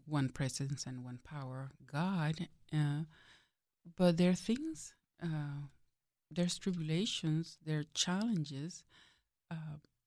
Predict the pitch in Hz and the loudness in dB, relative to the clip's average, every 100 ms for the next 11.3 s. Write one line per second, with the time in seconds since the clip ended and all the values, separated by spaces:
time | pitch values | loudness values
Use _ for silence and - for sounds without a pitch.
0 | _ _ 151 165 151 139 - 233 208 160 | _ _ -8 0 2 2 4 6 8 6
1 | 196 - 160 156 156 - 170 156 143 - | 2 2 4 4 2 2 4 4 2 -6
2 | - 247 233 175 180 - 160 151 - - | -4 -2 -2 -2 -4 -6 -8 -8 -12 -20
3 | _ _ _ _ - 226 220 160 - 160 | _ _ _ _ -6 -4 -2 -2 2 4
4 | 156 156 151 156 151 151 - - - - | 6 4 4 0 2 0 -2 -6 -10 -18
5 | - _ - - - 220 214 - 131 147 | -20 _ 0 2 4 4 2 0 0 2
6 | 196 - 165 156 151 156 - - 180 156 | -2 0 4 4 2 -2 -10 0 4 6
7 | 156 147 - - 151 151 143 151 - - | 6 4 2 -6 0 2 2 2 -2 -4
8 | - _ _ 165 147 - - _ _ _ | -20 _ _ 2 2 -2 -10 _ _ _
9 | _ _ _ - 156 147 - - - _ | _ _ _ -4 2 2 0 -20 -20 _
10 | _ - 160 147 - 147 - - 311 208 | _ 4 6 6 4 2 2 2 4 4
11 | 151 139 160 | 2 4 2